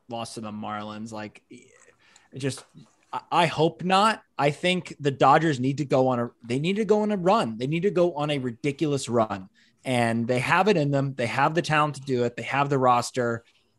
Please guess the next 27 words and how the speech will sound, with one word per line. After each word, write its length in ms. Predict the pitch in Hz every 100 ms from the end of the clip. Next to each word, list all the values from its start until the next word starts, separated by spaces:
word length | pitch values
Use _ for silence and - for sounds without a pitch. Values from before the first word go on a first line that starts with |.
| _
and 380 | 135 123 120 123
it's 120 | 127
just 240 | - 147
a 40 | 151
matter 340 | 147 160 156
of, 440 | - 143 143 139 - -
of 220 | 147 135
them, 240 | 151 151 151
of 120 | 143
them 180 | 151 151
going 380 | 131 147 151 156
and 100 | 139
doing 220 | 175 180
it. 160 | 98 139
Th-, 180 | 165
this 220 | 139 214 -
team 480 | - 240 151 117 - _ _ -
can 180 | 175 151
go, 400 | 160 202 160 - 147
th-, 160 | 151 247
this 280 | 156 254 -
team, 340 | - 247 226 214
the 100 | 160
way 260 | 160 160 214
it's 160 | 202 123
built 500 | 147 143 208 220 - _ _ -
is, 260 | 180 151